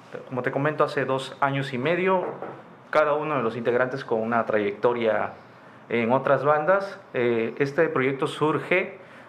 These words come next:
al tener amistades en común con cada uno de los elementos, en este caso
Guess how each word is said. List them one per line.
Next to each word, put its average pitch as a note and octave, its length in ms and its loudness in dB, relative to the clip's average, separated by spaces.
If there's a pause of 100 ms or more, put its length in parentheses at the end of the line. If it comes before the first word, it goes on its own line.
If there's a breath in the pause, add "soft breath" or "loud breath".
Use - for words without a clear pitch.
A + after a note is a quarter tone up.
(160 loud breath)
al A2 540 0 (340)
tener C#3+ 380 0
amistades C#3 500 2
en C#3 120 -4
común C3+ 340 -2
con A2+ 260 0
cada A#2+ 220 2
uno B2 240 -2
de A#2+ 60 -2
los A2 360 -6
elementos, F#3+ 640 0
en B2 80 -4
este B2 240 -6
caso B2+ 460 0